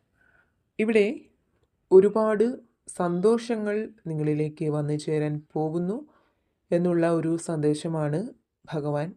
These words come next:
നിങ്ങൾക്ക് നൽകുന്നത്. ഒരുപാട് മാറ്റങ്ങൾ നിങ്ങളുടെ ജീവിതത്തിലേക്ക് വന്നു ചേരാൻ പോവുകയാണ്. നിങ്ങളുടെ ആഗ്രഹങ്ങൾ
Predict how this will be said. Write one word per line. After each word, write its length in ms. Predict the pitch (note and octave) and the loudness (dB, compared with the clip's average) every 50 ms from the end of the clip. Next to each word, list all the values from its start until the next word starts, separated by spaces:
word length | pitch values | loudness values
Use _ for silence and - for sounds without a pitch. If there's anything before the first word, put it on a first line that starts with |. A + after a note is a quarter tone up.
| _ _ _ - | _ _ _ -10
നിങ്ങൾക്ക് 380 | D3+ D3 C#3+ C#3 C#3 C#3 - D3 | -8 -8 -6 -8 -8 -8 -8 -6
നൽകുന്നത്. 640 | D3 C#3+ C#3 C#3+ C#3+ D3+ D3 D3 C#3+ C3+ D#3 F#3 C4+ D4+ - _ _ _ _ _ _ _ _ _ _ _ _ _ _ _ _ _ _ - | -6 -6 -6 -8 -8 -6 -6 -4 -4 -4 -4 -4 -6 -6 -12 _ _ _ _ _ _ _ _ _ _ _ _ _ _ _ _ _ _ 4
ഒരുപാട് 400 | G3 G#3+ G#3 A3+ A3+ A3+ A3+ A#3+ A3 | 4 4 6 4 4 4 2 2 2
മാറ്റങ്ങൾ 680 | G3 F#3 F3+ F3+ F#3+ F#3 - A3 G#3 F#3+ E3+ D#3+ E3 G#3 B3 - - _ _ _ _ - E3+ | 2 2 2 2 0 -2 0 -2 0 0 0 -2 -2 -4 -6 -10 -18 _ _ _ _ -8 -6
നിങ്ങളുടെ 340 | D#3+ D#3 D#3 D3+ D3 D#3 D3+ | -4 -2 -2 -2 -2 -2 -4
ജീവിതത്തിലേക്ക് 840 | D3 D3 D3 D3 C#3+ D3 D#3+ D#3+ D#3 - D#3 D#3 D3+ D3+ - E3+ G3 B3+ - - _ _ _ _ - | -4 -6 -6 -6 -4 -4 -6 -6 -4 -4 -4 -4 -4 -4 -4 -4 -4 -6 -8 -14 _ _ _ _ -6
വന്നു 220 | D3+ D3 D3 D3 | -6 -4 -4 -6
ചേരാൻ 340 | C#3+ - D#3 D3 C#3+ C#3+ C#3+ C#3 | -6 -4 -2 -2 -2 -2 -4 -6
പോവുകയാണ്. 760 | - D#3 D3 C#3+ C#3 C#3 C#3 - D3 C#3+ C#3+ C#3 C#3 C#3 F3+ C4+ D#4 _ _ _ _ _ _ _ _ _ _ _ _ _ _ _ _ _ _ _ - | -4 -4 -2 -2 -2 -4 -4 -2 -2 -2 -2 -4 -4 -4 -6 -8 -10 _ _ _ _ _ _ _ _ _ _ _ _ _ _ _ _ _ _ _ -2
നിങ്ങളുടെ 360 | G3+ G#3 G#3+ G#3+ G#3 G3+ G#3 G3 F#3 | 0 2 4 4 6 6 4 4 4
ആഗ്രഹങ്ങൾ 640 | F3 F3+ F3+ F3+ G3 G#3 G3+ G3+ G3 F#3+ F#3+ F#3+ G3 | 2 2 2 4 4 4 4 2 0 0 0 0 -2